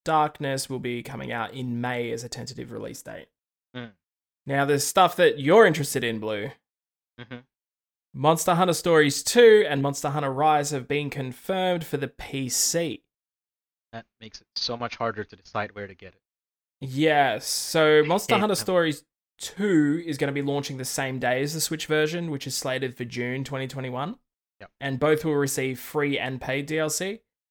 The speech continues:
Speaker 1: Monster Hunter Rise, which this article says is the official sequel to Monster Hunter World. Yeah, I couldn't find anything to corroborate that report, but it,
Speaker 2: It,
Speaker 1: this,
Speaker 2: it's, it's
Speaker 1: this
Speaker 2: not from the marketing. From the marketing, it's not. Like, immediately.
Speaker 1: Well, well, we don't know what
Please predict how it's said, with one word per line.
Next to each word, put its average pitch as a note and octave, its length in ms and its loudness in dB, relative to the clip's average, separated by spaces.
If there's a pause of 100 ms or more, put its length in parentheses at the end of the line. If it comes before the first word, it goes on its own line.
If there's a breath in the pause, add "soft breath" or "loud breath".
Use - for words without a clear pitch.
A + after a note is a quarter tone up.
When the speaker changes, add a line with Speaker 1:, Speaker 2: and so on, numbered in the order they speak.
(160)
Speaker 1:
Monster D3+ 260 -4
Hunter E3 180 0
Rise, D3 800 0 (180)
which - 300 -10 (200)
this C#4 200 2
article F#3 380 4
says D3 280 2
is C3 100 -4
the C#3 140 -2
official D3+ 420 -2
sequel A#2+ 640 -2
to - 100 -12
Monster A2+ 320 -8
Hunter G#2 200 -8
World. F#2 380 -10 (400)
Yeah, A#2 340 0
I D3+ 140 10
couldn't F#3+ 280 2
find D#3+ 240 6
anything C#3 360 -2
to - 100 -10
corroborate B2+ 840 0 (220)
that B2+ 440 -4
report, C#3 540 -2
but C#3+ 120 0
it, C3+ 140 -2
Speaker 2:
It, - 40 -14
Speaker 1:
this, D#3+ 200 6
Speaker 2:
it's, F#3 180 4
it's G3+ 80 6
Speaker 1:
this G3+ 120 8
Speaker 2:
not G3 180 12
from E3+ 160 8
the D#3 60 2
marketing. C#3+ 400 6 (800)
From D3+ 120 4
the C#3 60 2
marketing, A#2+ 460 0
it's - 180 -18
not. - 80 -20 (380)
Like, A2 160 -4
immediately. A2+ 340 -8
Speaker 1:
Well, C#3 300 -2 (320)
well, D3 180 4
we E3 100 10
don't D#3+ 240 8
know C#3 380 6
what C3+ 400 2